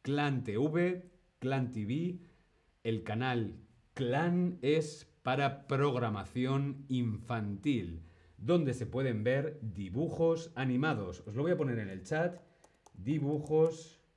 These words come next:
animados, que son cartoons, dibujos animados o series infantiles o juveniles,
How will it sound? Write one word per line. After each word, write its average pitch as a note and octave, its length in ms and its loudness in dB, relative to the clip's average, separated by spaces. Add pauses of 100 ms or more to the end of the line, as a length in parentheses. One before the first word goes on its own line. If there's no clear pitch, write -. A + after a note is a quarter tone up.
(1000)
animados, C#3 1040 2 (220)
que - 80 -20
son F2 320 -8
cartoons, D#3+ 720 0 (380)
dibujos C#3 840 -2
animados C3 760 0 (380)
o D#3+ 340 8
series D3+ 880 4 (400)
infantiles A#2 1200 -2
o D3 400 4
juveniles, G#2+ 960 -2